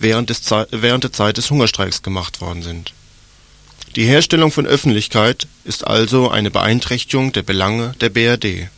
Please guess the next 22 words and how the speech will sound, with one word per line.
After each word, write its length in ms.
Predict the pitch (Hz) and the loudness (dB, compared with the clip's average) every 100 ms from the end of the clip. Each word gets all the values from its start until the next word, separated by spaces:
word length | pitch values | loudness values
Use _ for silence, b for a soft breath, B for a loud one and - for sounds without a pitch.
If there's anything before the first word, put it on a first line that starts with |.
| - | -20
so 200 | - 98 | -10 -6
jedenfalls 800 | 98 113 117 - 117 120 - - - - - | -2 0 -2 -2 0 0 -2 -10 -14 -20 -6
die 80 | 117 | -2
Ordnungsbehörde 720 | 107 107 104 - 110 110 113 | 0 -2 -4 -2 0 2 0
in 100 | 120 | -2
Frankfurt. 520 | - 104 95 - 87 - - - | -4 -6 -6 -8 -12 -12 -18 -12
Das 160 | - 117 | -6 -4
ergibt 340 | 123 127 - | -2 -2 -2
indirekt 400 | 147 160 113 107 | 0 2 2 0
auch 80 | 110 | 0
wieder 160 | 120 123 | 2 2
einen 180 | 131 135 | 2 2
Sinn. 360 | 123 98 90 - - - | 0 -2 -8 -14 -20 -12
Ist 200 | - - | -4 0
doch 80 | 131 | 0
die 120 | 123 | 0
B 140 | 101 | 0
R 140 | 104 101 | 0 0
D 280 | 113 127 139 | 2 2 0
seit 260 | 113 110 92 | -2 0 2
Jahren 340 | 120 135 131 | 2 2 2
bemüht, 480 | 110 107 113 123 | 2 2 2 0